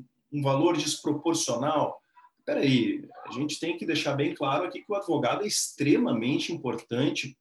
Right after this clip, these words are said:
para a prestação da tutela jurisdicional, né, para o próprio trabalho dos juízes,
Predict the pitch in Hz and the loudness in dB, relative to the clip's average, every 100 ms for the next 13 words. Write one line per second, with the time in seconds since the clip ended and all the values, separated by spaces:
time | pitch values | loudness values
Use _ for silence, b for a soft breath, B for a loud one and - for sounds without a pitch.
0 | - 120 151 202 208 - 170 - - - | -2 0 2 0 -2 2 2 2 0 0
1 | - 170 196 - - 135 139 151 135 123 | 0 0 -2 -6 -6 -4 -2 -2 -2 -2
2 | 120 110 101 113 - - _ - 120 147 | -4 -6 -4 -4 -4 -8 _ -8 -6 -4
3 | 139 - 139 - 233 - 151 123 147 165 | -4 0 0 0 -2 0 0 2 0 0
4 | 139 117 107 110 101 - - | 0 -2 -4 -2 -4 -4 -12